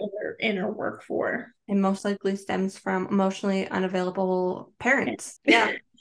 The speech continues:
Speaker 2: So, whew, that was, that was a deep dive.
Speaker 1: I had to
Speaker 2: All
Speaker 1: add
Speaker 2: right.
Speaker 1: it to it there.
Speaker 2: Let's
Speaker 1: I was, I was, uh, gonna let you do the next question 'cause I, I was, I just sprung a random one in there.
Speaker 2: Okay, here's one. Do you believe that parents should prioritize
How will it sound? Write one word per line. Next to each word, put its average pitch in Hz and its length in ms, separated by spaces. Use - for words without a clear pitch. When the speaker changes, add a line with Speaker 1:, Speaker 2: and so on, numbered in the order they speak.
Speaker 2:
So, 247 640
whew, 453 320
that 226 120
was, 226 220
that 214 140
was 214 160
a 208 40
deep 220 240
dive. 208 480
Speaker 1:
I 226 60
had 233 160
to 240 40
Speaker 2:
All 208 60
Speaker 1:
add - 200
Speaker 2:
right. - 80
Speaker 1:
it - 140
to - 180
it 208 80
there. 220 400
Speaker 2:
Let's 220 240
Speaker 1:
I 247 40
was, 247 420
I 240 40
was, 233 300
uh, - 560
gonna 240 160
let 233 260
you 240 160
do 214 440
the 240 80
next 208 240
question - 360
'cause - 160
I, - 320
I 110 120
was, - 400
I 240 100
just 220 260
sprung 214 300
a 214 80
random 196 380
one 180 140
in 170 100
there. - 320
Speaker 2:
Okay, 202 260
here's 214 280
one. 262 440
Do 247 120
you 240 160
believe 254 400
that 226 220
parents 240 520
should 220 320
prioritize 214 800